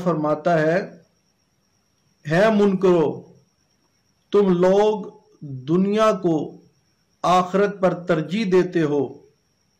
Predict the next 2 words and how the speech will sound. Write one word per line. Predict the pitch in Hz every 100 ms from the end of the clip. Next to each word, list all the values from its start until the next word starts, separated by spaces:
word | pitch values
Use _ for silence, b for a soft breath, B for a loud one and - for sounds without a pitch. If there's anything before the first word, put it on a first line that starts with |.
| _ _ _ _ _ _ _ _ _
حالانکہ | 156 180 196 190 185 180
آخرت | 165 175 175 196 226 -